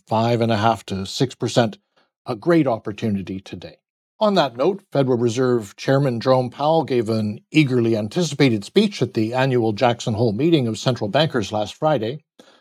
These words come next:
Sometimes Jackson Hole's a big deal, sometimes it's not. It's fair to say it wasn't really a big deal this year,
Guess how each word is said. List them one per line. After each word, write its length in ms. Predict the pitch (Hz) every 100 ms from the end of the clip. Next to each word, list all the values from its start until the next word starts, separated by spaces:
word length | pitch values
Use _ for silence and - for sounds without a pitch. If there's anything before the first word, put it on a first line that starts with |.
| _
Sometimes 560 | - 262 240 214 170 117
Jackson 400 | 160 147 - 123
Hole's 320 | 113 151 117
a 40 | 120
big 280 | 143 127
deal, 400 | 123 135 139 135 _ _ _
sometimes 540 | - 233 165 156 120 110
it's 180 | 101
not. 360 | 127 127 123 - _ _ _ -
It's 140 | 196
fair 240 | - 202 180
to 100 | 180
say 560 | - 165 156 151 131 -
it 160 | 180
wasn't 480 | 170 160 143 139 -
really 320 | 127 127 110
a 100 | 104
big 320 | 101 117 101
deal 280 | - 113 104
this 280 | 107 101 -
year, 220 | 107 95